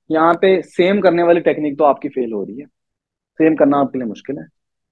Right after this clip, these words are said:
तो फिर property number four देख लो कि ज़ीरो कर सकते हो,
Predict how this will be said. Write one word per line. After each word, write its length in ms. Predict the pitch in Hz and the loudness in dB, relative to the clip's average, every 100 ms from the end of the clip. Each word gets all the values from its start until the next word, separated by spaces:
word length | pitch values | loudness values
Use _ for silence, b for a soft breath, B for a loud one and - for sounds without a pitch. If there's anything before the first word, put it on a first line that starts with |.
| _ _ _ _ | _ _ _ _
तो 60 | 202 | 2
फिर 240 | 208 233 233 - | 4 4 2 2
property 300 | 175 180 220 | 4 4 2
number 200 | 220 220 | 2 0
four 240 | 180 180 | 0 0
देख 200 | 147 98 | -2 -6
लो 140 | 123 139 _ | -8 -12 _
कि 80 | - | -4
ज़ीरो 300 | 143 139 170 | 0 2 4
कर 160 | 196 185 | 2 2
सकते 240 | 185 - | -2 -2
हो, 200 | 190 190 | -4 -4